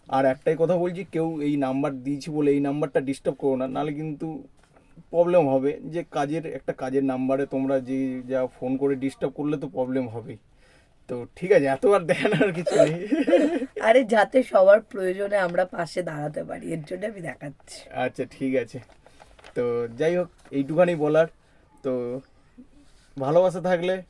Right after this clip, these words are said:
Speaker 1: আমরা অনেকটাই এগিয়ে যাব। আর এতেও ভালোবাসা দেখো,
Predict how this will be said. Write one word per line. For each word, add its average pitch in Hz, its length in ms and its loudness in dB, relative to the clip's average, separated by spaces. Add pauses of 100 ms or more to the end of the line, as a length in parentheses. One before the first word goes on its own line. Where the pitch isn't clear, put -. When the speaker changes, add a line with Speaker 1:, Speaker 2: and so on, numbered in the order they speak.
(140)
Speaker 1:
আমরা 147 240 -2
অনেকটাই 156 520 0
এগিয়ে 147 320 -2
যাব। 156 280 0 (760)
আর 127 320 -4
এতেও 147 300 4
ভালোবাসা 160 420 2
দেখো, 143 320 -2